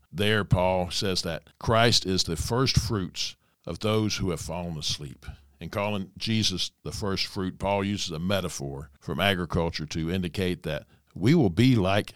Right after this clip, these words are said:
Jesus, just as the first fruits or the first taste of a ripening crop. It shows what the rest of the harvest will be like for that crop. So Jesus as the first fruit shows what our resurrection bodies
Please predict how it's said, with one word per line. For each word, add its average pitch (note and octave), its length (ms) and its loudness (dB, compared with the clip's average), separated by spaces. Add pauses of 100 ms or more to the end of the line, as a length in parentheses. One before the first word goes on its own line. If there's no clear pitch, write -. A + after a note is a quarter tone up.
(100)
Jesus, - 680 -4
just A2+ 240 -2
as A#2 140 -4
the G#2+ 60 -10
first A2 280 -4
fruits A#2 400 -2 (140)
or G2+ 100 -2
the F2+ 80 -2
first A2 480 -4
taste B2+ 400 0
of E2+ 120 -4
a E2 100 -4
ripening F#2+ 460 -6
crop. G2 540 -4 (120)
It - 100 -8
shows G#2+ 280 2
what F#2 140 -2
the F2 60 -4
rest G2 280 2
of F#2 60 -4
the E2+ 120 -4
harvest F#2+ 640 -2
will D#2+ 140 -8
be G2+ 240 -2
like G#2 380 -4
for - 160 -10
that G2+ 180 -6
crop. A2+ 340 -6
So G#2+ 320 0 (240)
Jesus A2+ 400 6
as F#2+ 200 4
the F2+ 60 -2
first G#2+ 340 2
fruit A2 260 0
shows A#2 420 2
what E2 160 -4
our G#2 520 -2
resurrection F#2 640 -4
bodies F2 560 -2